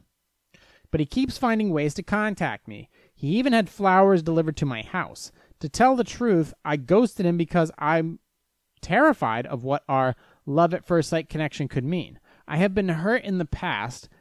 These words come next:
and I know a relationship of this magnitude could destroy me emotionally. I feel terribly for ignoring him, but my friends and family insist that he is a stalker, and they would never understand if I decided to pursue a relationship. I feel paralyzed. Uh,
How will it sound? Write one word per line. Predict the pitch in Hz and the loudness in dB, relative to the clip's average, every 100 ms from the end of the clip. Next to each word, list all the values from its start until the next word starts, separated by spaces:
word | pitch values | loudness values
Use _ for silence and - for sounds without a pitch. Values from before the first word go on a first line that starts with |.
| _ | _
and | 147 | -4
I | 156 | -2
know | 165 175 175 | 2 2 2
a | 151 | 0
relationship | 147 165 185 165 180 | 0 0 -2 -6 -8
of | 170 | -6
this | 143 | -8
magnitude | 139 143 160 151 - 127 | -6 -6 -4 -4 -4 -4
could | 143 | -4
destroy | 127 113 - 160 | -6 -8 -6 -4
me | 147 131 | -2 -2
emotionally. | 120 123 117 - 104 - _ - - | -4 -4 -6 -10 -18 -20 _ -20 -8
I | 147 | -4
feel | - 185 | 2 0
terribly | - 202 226 262 262 | 0 0 0 0 -2
for | - 208 | -2 -2
ignoring | 160 143 139 131 | 0 0 0 -2
him, | 120 110 | -4 -4
but | 131 | -6
my | 131 | -6
friends | - 208 226 208 | -6 -4 -2 -4
and | 165 | -4
family | 185 170 | -2 0
insist | 151 - 220 | -2 -4 -6
that | 208 | -4
he | 151 | -2
is | 156 | -2
a | 139 | -4
stalker, | - - 208 185 - 120 113 - _ _ | -10 -2 2 2 2 -2 -2 -6 _ _
and | 147 | -4
they | 156 | 0
would | 160 160 | 0 2
never | 175 214 | 2 2
understand | 220 185 - 175 160 | 0 -2 -2 -2 0
if | |
I | 165 | -2
decided | 151 - 165 | -2 -2 -4
to | 147 | -4
pursue | - 131 170 | -6 -6 -2
a | 151 | -2
relationship. | 127 143 139 127 117 90 - | -2 -2 -4 -8 -12 -12 -10
I | |
feel | - 190 | -2 -2
paralyzed. | 170 - 156 107 78 71 - _ _ _ _ _ _ _ _ _ _ _ _ | -2 -2 -2 -2 -6 -14 -20 _ _ _ _ _ _ _ _ _ _ _ _
Uh, | 170 180 175 170 160 | 4 6 8 6 4